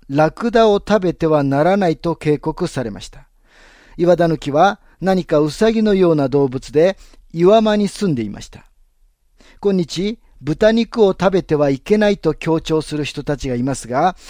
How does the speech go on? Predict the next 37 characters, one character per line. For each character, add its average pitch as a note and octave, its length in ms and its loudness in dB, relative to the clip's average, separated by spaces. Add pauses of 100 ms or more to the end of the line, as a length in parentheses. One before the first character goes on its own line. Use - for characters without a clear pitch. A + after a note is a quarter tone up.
(140)
そ - 160 -6
の A#3 160 2
人 A#3 180 -4
た G#3+ 140 0
ち F3 160 -6
が E3+ 240 2
ウ D#3 80 -4
サ A3+ 220 0
ギ A3+ 160 0
を G#3+ 80 6
食 G#3+ 180 0
べ F#3 140 0
て D#3+ 120 -4
は D#3 180 2 (100)
い C#3+ 100 -10
け G3 180 0
な F3 140 0
い C3 140 -6 (120)
と F3 120 0
い F3 100 0
う - 20 0
の D3 120 0
は D#3+ 200 2 (280)
一 D#3 280 -12
度 A3 120 4
も G3+ 160 0
聞 - 200 -8
い E3+ 60 -8
た D#3 140 -2
こ C3+ 120 -8
と E3 120 -6
が F3+ 100 2
あ D#3+ 40 4
り A#2+ 100 -2
ま G#2+ 80 -10
せ - 140 -20
ん。 A2 120 -20